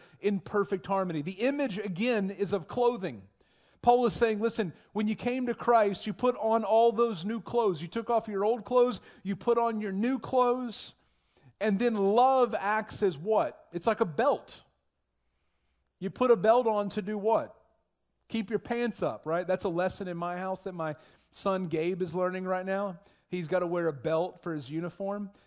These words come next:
and he thinks it's the most absurd thing in all of the world. Like, "Why do I need to wear a belt?"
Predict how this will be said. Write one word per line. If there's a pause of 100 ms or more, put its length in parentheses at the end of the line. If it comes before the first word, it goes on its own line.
(120)
and
he
thinks
it's
the
most
absurd
thing
in
all
of
the
world.
Like,
"Why
do
I
need
to
wear
a
belt?"